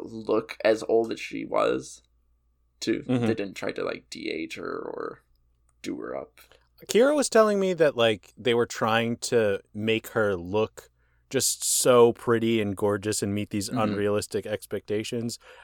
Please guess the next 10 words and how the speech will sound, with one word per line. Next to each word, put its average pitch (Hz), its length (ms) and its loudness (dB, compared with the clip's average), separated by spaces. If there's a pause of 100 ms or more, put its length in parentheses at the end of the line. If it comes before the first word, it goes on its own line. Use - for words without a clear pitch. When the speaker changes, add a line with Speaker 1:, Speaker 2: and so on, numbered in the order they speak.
Speaker 2:
as 151 140 2
though 185 240 4 (140)
Carrie 330 220 4
Fisher 294 360 2
isn't 190 340 4
already, 160 1000 8
<laughs> - 40 -16
like, - 480 4 (600)
a 139 120 6
good-looking 139 840 6